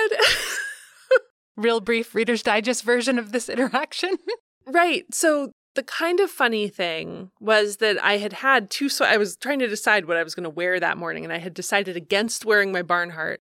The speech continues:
Speaker 1: And then Nora Gahn stopped in the store on her way, sort of driving by. And I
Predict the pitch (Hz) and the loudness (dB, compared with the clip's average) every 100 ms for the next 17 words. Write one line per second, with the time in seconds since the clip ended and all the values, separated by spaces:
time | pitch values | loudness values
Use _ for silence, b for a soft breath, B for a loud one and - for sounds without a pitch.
0 | - - 208 190 185 180 - - 214 208 | -6 -2 2 2 0 -6 -10 -4 0 2
1 | 208 196 190 190 190 180 175 _ - - | 2 2 0 0 -2 -8 -12 _ -8 -2
2 | 208 - 233 208 - - 214 185 175 170 | -2 0 -2 -2 -2 0 2 4 2 -4
3 | 170 175 175 170 180 160 - 170 170 175 | -4 -2 -2 -4 -6 -8 -2 0 0 -2
4 | 170 165 190 170 160 160 _ _ 277 240 | -4 -2 0 0 -2 -10 _ _ 2 6
5 | 214 | 4